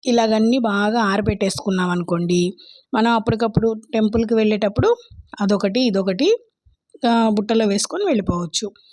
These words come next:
చాలా మంచిగా అనిపిస్తది. చాలా బాగుంది. మీకు ఎవరికైనా ఉపయోగపడుతుందని చెప్పేసి షేర్ చేస్తున్నాను. వీడియో నచ్చినట్టయితే లైక్ చేసి, షేర్ చేసి,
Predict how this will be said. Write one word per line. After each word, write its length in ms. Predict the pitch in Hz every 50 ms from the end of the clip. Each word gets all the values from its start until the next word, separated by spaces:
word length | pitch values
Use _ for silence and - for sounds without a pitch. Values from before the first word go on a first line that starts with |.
| - - - - - _ -
చాలా 400 | - 226 202 185 190 196 208 233
మంచిగా 480 | 214 202 190 196 214 - - 262 277 262
అనిపిస్తది. 600 | 247 214 196 202 196 - - 196 180 180 240 320 440 466 - _ _ _ _ _ -
చాలా 380 | - 196 170 175 190 214 247 254
బాగుంది. 460 | 220 220 196 196 196 185 185 196 - _
మీకు 180 | 220 208 - 220
ఎవరికైనా 400 | 196 190 196 190 196 196 208 214
ఉపయోగపడుతుందని 840 | 202 190 - 196 208 214 214 202 208 185 185 - 202 196 196 202 202
చెప్పేసి 460 | 190 - 208 214 220 220 220 - 392
షేర్ 260 | 370 - - 233 214 -
చేస్తున్నాను. 600 | - 202 180 180 - - - 190 180 180 220 359 480 - - - - - - _ _ -
వీడియో 280 | 208 185 185 196 202 214
నచ్చినట్టయితే 800 | 220 208 196 - - 208 196 180 190 190 185 180 180 190 185 190 190 - - _ _ _ _ _ _
లైక్ 240 | - 180 190 180 - -
చేసి, 320 | - 196 185 - 254 285
షేర్ 360 | 277 - 220 190 170 175 -
చేసి, 300 | 170 165 - - 180 180